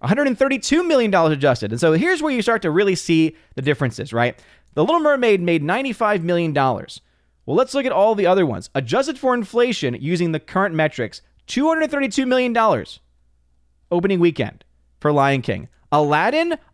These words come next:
a hundred and ten point seven million dollars. Oh, it, it didn't be-, oh, it, okay, it didn't beat Aladdin, actually. And in fact, look at those ticket sales.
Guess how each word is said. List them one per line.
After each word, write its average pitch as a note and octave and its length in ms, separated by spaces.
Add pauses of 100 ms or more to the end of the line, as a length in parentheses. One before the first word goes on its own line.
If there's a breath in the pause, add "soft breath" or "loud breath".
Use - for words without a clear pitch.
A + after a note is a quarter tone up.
a F#3 100
hundred D4+ 240
and C#4+ 180
ten B3 360
point G#3+ 300
seven F#3 580 (420)
million B2 380
dollars. G#2 560 (1120)
Oh, E3+ 300
it, D3+ 140
it D3+ 160
didn't G#3 260
be-, B2 160
oh, G3+ 180
it, B2+ 140
okay, D3 360
it B2+ 80
didn't F3+ 240
beat D#3 140
Aladdin, G#2+ 340
actually. G2+ 380
And A2+ 60
in A2+ 80
fact, F#3+ 300 (380 soft breath)
look F3+ 120
at A3+ 40
those G#3+ 160
ticket G#3+ 200
sales. A#2 460